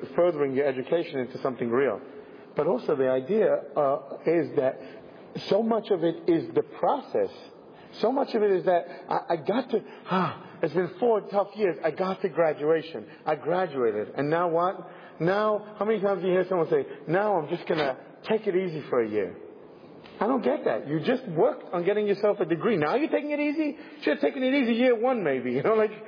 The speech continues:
or you should have taken a year off before you started stuff. Now you're taking it easy? You worked all this point, you got to the top of the ladder, and now you're just gonna hang out? That's ridiculous.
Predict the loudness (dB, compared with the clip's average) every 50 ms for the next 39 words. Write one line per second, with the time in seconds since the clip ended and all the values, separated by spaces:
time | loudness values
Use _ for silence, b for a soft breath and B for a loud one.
0 | B B B B 2 2 2 2 0 -2 -4 -4 -6 0 0 -2 0 2 0 0
1 | 2 4 4 4 4 2 0 -2 -6 -2 0 0 2 2 2 2 2 2 4 2
2 | 2 2 0 -2 -2 B B B B 0 0 0 2 0 0 0 0 -2 -2 0
3 | -2 0 0 0 0 0 0 0 0 -2 B B B 0 2 4 6 4 4 2
4 | -2 0 4 4 4 4 2 -2 -4 -2 0 0 0 0 0 2 2 2 4 4
5 | 0 0 2 0 0 0 2 0 2 2 4 4 4 4 4 4 2 2 2 0
6 | 0 0 0 0 -2 -4 0 0 0 0 0 0 0 2 2 2 0 -2 -8 -16
7 | -20 -20 -20 -20 -20 -20 -20 -20 -20 -20 -20 -2 0 0 0 0 0 2 2 2
8 | 2 2 2 2 2 0